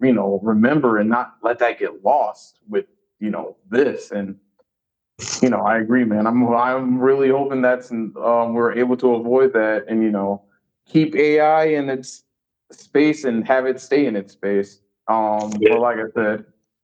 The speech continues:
Speaker 1: I, I think, like I said, it's, I get it. It's convenient. People wanna be able to, you know, just, you know, click a button and make something. I get it. As someone who cannot draw, I totally get it.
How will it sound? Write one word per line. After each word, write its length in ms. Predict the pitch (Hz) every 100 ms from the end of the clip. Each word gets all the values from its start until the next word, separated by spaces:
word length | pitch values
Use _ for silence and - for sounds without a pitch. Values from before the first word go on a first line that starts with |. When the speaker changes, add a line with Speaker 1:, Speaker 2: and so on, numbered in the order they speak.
| _ _ -
Speaker 1:
I, 240 | 117 104
I 40 | 117
think, 300 | - 131 123
like 180 | 123 123
I 80 |
said, 460 | 123 127 117 104 92 - _ _ _
it's, 300 | 127 - - - - -
I 140 | - 127
get 240 | 127 113
it. 100 | 101 -
It's 160 | 123
convenient. 580 | - 127 120 123 127 123
People 240 | - 127 127
wanna 180 | 123
be 140 | 123 123
able 180 | 123 117
to, 320 | 113 110 104
you 120 | 123 107
know, 280 | 98 98 101
just, 220 | 110 - _ _ _ _ _ _ _ _
you 100 | - 110
know, 180 | 92
click 260 | - - 117
a 40 |
button 280 | 110 117 110
and 280 | 104 101 98
make 220 | 101 113
something. 360 | - 135 127 131
I 140 | 107
get 280 | 98 101 123
it. 180 | 120 117 - 180
As 140 | 127
someone 340 | 170 185 190
who 340 | 175 160 147 135
cannot 420 | - 135 127 135 131
draw, 500 | 123 131 139 165 - _
I 200 | 120 123 117 - -
totally 400 | 175 175 160 156
get 220 | 131 127
it. 160 | 110